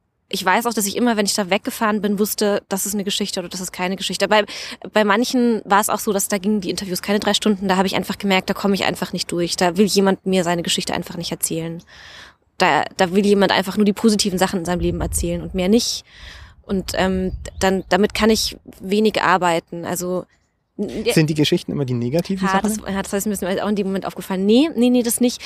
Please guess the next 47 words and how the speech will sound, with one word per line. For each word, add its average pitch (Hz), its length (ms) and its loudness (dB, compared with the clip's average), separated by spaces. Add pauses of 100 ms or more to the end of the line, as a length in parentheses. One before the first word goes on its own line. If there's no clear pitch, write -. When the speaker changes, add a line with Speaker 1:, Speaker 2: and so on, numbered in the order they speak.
(140)
Speaker 1:
Ich - 140 -6
glaube 233 340 4
aber 220 160 2
vielschichtige 208 600 0
Geschichten. - 420 -6
Also 190 300 -2
wicht-, 233 360 -4 (140)
die, 208 260 0
ich - 160 -8
finde 254 160 4
ja 202 60 2
auch, 208 60 -4
die 220 100 -2
Geschichten 208 360 -2
sind 220 140 0
nicht 202 140 -4
unbedingt 196 260 2
negativ. 220 420 2
Die 202 120 0
sind 208 200 0
ja 185 160 2
auch, - 160 -4
also 196 160 -2
beide 202 280 0
Geschichten, 208 480 -2 (500)
ähm, 196 460 2 (220)
handeln 226 280 2
von 202 180 -2
sehr, 202 140 4
sehr 208 100 0
starken 208 460 2
Frauen 185 320 0
und 185 100 -2
das - 80 -6
hat 202 100 -6
mich 185 140 -6 (200)
total 190 280 -6
beeindruckt. 190 560 0
Ich 190 80 -6
finde 202 160 -4
die - 60 0
eigentlich 190 180 -4
nicht - 160 -4
negativ, 214 480 2
aber 175 220 -2
sie 185 100 -4
sind 226 340 2